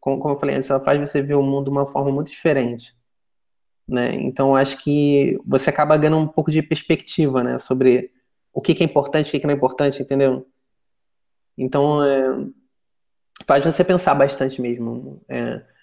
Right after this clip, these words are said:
eu acho que eu aconselho a todo mundo que, que tem um celular, né, na mão, né? Você tem um celular, você tem uma câmera, cara, entendeu? Você não, não precisa ficar se segurando pra pra fazer isso, a fa-, a passar por essa experiência, né?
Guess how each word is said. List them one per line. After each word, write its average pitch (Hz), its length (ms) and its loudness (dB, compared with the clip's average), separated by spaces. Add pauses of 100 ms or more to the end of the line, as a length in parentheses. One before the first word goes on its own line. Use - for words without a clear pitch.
(380)
eu 135 80 2
acho 160 240 0
que 170 180 4
eu 156 100 4
aconselho 170 480 2
a - 40 2
todo 214 180 0
mundo 170 380 0
que, 131 760 -4 (160)
que 131 360 -10 (260)
tem 160 140 2
um 170 100 4
celular, 160 680 4
né, 139 280 -4 (200)
na 135 160 -4
mão, 147 220 -4
né? 151 240 -6 (260)
Você - 140 -18
tem - 100 -6
um 202 60 -2
celular, 214 320 4
você - 80 -6
tem 349 80 2
uma 440 120 -2
câmera, 285 340 0
cara, - 440 -6 (220)
entendeu? 67 280 -6
Você - 160 -12
não, - 1000 -14
não 151 180 -4
precisa 220 220 -4
ficar 185 160 2
se - 120 -6
segurando 147 440 0
pra 127 480 0 (600)
pra 135 120 -2
fazer 127 180 -2
isso, 127 140 -2
a 139 180 -2
fa-, 143 140 0
a 147 140 -2
passar - 260 0
por 165 120 2
essa 165 140 -4
experiência, 135 500 -4
né? 131 180 -4